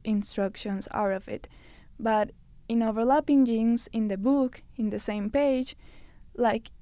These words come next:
the same letters and the same orga-, organization can give you different inst-, instructions. So, yeah, like,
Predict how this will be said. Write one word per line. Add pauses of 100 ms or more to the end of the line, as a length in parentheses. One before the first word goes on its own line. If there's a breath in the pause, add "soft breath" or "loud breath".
(220)
the
same
letters
and
the
same
orga-, (160)
organization (140)
can
give
you
different
inst-,
instructions. (840 soft breath)
So,
yeah,
like,